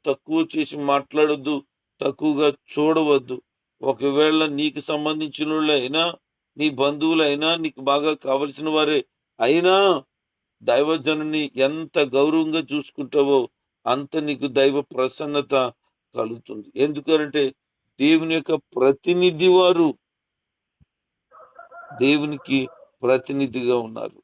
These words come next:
ఈ రోజున నీ జీవితము దేవుని పట్ల నమ్మకం, విశ్వాసం కలిగి ఉన్నావా? దైవజనుని గౌరవించే స్థితిలో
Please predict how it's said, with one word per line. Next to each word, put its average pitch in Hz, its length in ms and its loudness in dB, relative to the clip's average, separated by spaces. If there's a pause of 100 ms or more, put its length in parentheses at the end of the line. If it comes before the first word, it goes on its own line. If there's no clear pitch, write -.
(1200)
ఈ 117 60 -2
రోజున 147 440 2
నీ 151 160 -2 (160)
జీవితము 156 520 -2 (1300)
దేవుని 156 480 2
పట్ల 151 280 -2 (180)
నమ్మకం, 156 480 0
విశ్వాసం 156 640 -2
కలిగి 151 420 0
ఉన్నావా? 165 360 2 (920)
దైవజనుని 156 680 2 (160)
గౌరవించే 156 580 2
స్థితిలో 165 500 0